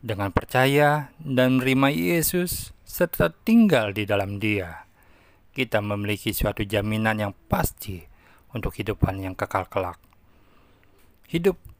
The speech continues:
yang kita imani dan harapkan di dalam Yesus. Hanya di dalam Yesus saja kepastian hidup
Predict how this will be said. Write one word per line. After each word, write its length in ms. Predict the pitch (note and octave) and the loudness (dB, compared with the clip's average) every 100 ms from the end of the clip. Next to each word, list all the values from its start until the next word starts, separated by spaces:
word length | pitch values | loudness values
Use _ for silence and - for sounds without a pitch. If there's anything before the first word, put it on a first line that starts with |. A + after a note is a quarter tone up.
| _ _ _ - | _ _ _ -4
yang 160 | A2 | -4
kita 240 | G2+ A2+ A2 | -4 -4 -2
imani 560 | G#2+ A2 A2+ A2+ A#2 A2+ | 0 0 2 -2 -4 -8
dan 320 | D3 A#2 G#2 | -4 -2 -2
harapkan 800 | F#2+ A#2 D3 - - A2 G2+ F#2+ | 0 0 0 -2 -4 -4 -2 -8
di 80 | G2 | -6
dalam 240 | G2+ F#2+ | -4 -4
Yesus. 720 | G2+ A2+ A#2 - - - - - _ _ - - - - | -2 0 0 0 -8 -10 -14 -18 _ _ -20 -18 -8 0
Hanya 480 | D#3+ D3 G2 E2+ - - | 2 2 -2 -8 -14 -8
di 80 | |
dalam 240 | G#2 F#2+ F#2+ | -6 -6 -8
Yesus 480 | G2+ G#2+ G2 G#2+ - | -2 -2 -2 -4 -4
saja 720 | - C#3 B2 - - - - _ _ _ _ _ _ | -2 0 -2 -4 -8 -8 -20 _ _ _ _ _ _
kepastian 640 | - - F#2+ - A#2+ G#2 F#2+ | -6 -4 -4 -4 -2 -2 -2
hidup 560 | - C3 A#2 G#2+ - | -8 -6 -2 0 -2